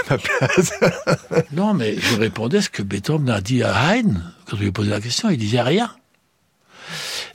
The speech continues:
Speaker 2: Bon, et j'avais une admiration extraordinaire pour Pierre Boulez, faut quand même pas, euh, attention, hein.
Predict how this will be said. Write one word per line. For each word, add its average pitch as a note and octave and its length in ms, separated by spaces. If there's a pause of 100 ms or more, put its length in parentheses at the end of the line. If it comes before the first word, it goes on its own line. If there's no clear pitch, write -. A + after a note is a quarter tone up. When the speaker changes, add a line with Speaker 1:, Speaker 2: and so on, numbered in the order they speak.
(260)
Speaker 2:
Bon, A#2+ 200
et A2+ 60
j'avais A2 240
une G2+ 80
admiration G2 560
extraordinaire G2+ 640
pour - 120
Pierre D#2+ 200
Boulez, A2 240
faut F2 160
quand E2 160
même E2 100
pas, - 240
euh, E2 200 (280)
attention, - 560
hein. G2+ 140